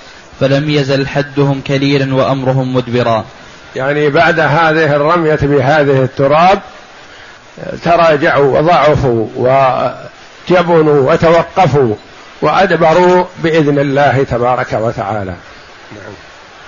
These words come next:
Speaker 2: نعم.
Speaker 1: وما هي إلا ساعات قلائل بعد رمي القبضة.
Speaker 2: انتصاروا. يعني اقطع العنوان.
Speaker 1: انك-،
Speaker 2: نعم.
Speaker 1: انكسار حدة العدو وهزيمته المس-، وهزيمته الساحقة.
Speaker 2: هزيمتهم الساحقة، يعني البال-، هزيمة عظيمة.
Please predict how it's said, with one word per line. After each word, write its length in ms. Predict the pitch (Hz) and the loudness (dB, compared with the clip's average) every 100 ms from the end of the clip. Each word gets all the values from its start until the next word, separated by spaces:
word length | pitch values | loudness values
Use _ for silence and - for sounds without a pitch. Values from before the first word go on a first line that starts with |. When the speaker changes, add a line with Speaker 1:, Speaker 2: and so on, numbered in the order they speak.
| - - - - - - - - - - - | -20 -20 -20 -20 -20 -20 -20 -20 -20 -20 -20
Speaker 2:
نعم. 160 | 104 104 - - - - - | -18 -18 -20 -20 -20 -14 -6
Speaker 1:
وما 300 | 131 147 147 | -2 0 0
هي 280 | 147 147 | 0 0
إلا 240 | 139 143 143 | 0 0 0
ساعات 460 | 143 139 135 143 139 131 | 0 0 0 0 -2 -4
قلائل 540 | 139 143 139 123 143 139 - - - - | -2 0 0 -2 -4 -6 -14 -20 -20 -4
بعد 220 | 135 139 | -2 0
رمي 280 | 139 143 147 | -2 -2 -2
القبضة. 440 | 135 - 139 139 | -4 -4 -4 -2
Speaker 2:
انتصاروا. 360 | 139 143 123 110 110 - 117 | -2 -2 -6 -10 -16 -18 -16
يعني 140 | 143 | -16
اقطع 360 | - 147 135 120 | -16 -18 -14 -14
العنوان. 320 | 117 117 104 113 - - - - - - | -12 -12 -12 -14 -18 -20 -20 -20 -16 -10
Speaker 1:
انك-، 260 | 139 143 - | -8 -8 -8
Speaker 2:
نعم. 100 | 147 | -8
Speaker 1:
انكسار 540 | 139 143 135 143 139 | -6 -6 -2 0 0
حدة 340 | 131 147 151 135 | -2 -4 -4 -4
العدو 520 | 139 131 135 143 139 131 | -2 0 0 0 -2 -2
وهزيمته 720 | 135 139 131 139 135 135 139 | -2 -2 -2 -2 -2 -2 -2
المس-، 360 | 131 135 131 - | -2 -4 -6 -4
وهزيمته 680 | 139 139 131 139 143 143 131 | -2 -2 -2 -2 -2 -2 -4
الساحقة. 680 | - 139 120 117 113 120 113 - - | -2 -2 -2 -4 -6 -8 -8 -16 -14
Speaker 2:
هزيمتهم 960 | 120 131 143 139 143 180 180 156 170 165 | -8 -6 -4 -2 -2 -2 0 -2 -2 -4
الساحقة، 720 | - - 143 123 156 160 131 | -4 -2 -2 -2 -2 -2 -2
يعني 320 | 131 131 139 | -2 -2 -4
البال-، 340 | 147 139 160 147 | -4 0 0 2
هزيمة 520 | 131 147 180 165 147 | 0 0 0 0 0
عظيمة. 580 | 139 160 196 175 123 | 0 0 2 0 -2